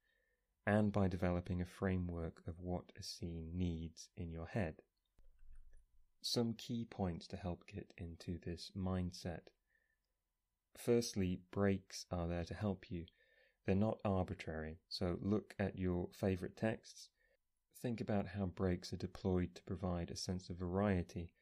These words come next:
and the way they close on interesting revelations, choices, or emotional resonances. That seems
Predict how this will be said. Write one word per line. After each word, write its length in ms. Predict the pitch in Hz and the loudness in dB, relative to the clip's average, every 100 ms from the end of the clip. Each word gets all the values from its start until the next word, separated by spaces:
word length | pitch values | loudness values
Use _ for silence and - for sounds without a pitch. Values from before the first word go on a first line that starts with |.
| _ _ _ _ _ - | _ _ _ _ _ 2
and 100 | 101 | 6
the 60 | |
way 160 | 101 101 | 8 8
they 160 | 98 | 6
close 600 | 95 - 113 101 90 85 - | 2 0 4 4 4 0 -2
on 320 | 90 87 85 - | -2 0 -2 -2
interesting 600 | 92 - 92 - 98 85 | -4 -2 -6 -4 -4 0
revelations, 1000 | 87 87 85 87 - 92 87 87 - - | 0 0 0 0 -2 -4 -4 -6 -10 -12
choices, 640 | - 87 85 - 87 82 - | -2 -2 -2 -4 -4 -4 -4
or 240 | 87 87 | -4 -4
emotional 500 | 85 85 82 90 82 | -4 -4 -4 -4 -4
resonances. 800 | 85 95 92 87 82 - 87 - _ _ _ _ - _ _ | 0 2 2 -2 -4 -6 -6 -8 _ _ _ _ -20 _ _
That 160 | - - | -4 -4
seems 480 | - 95 90 87 | 0 2 2 -2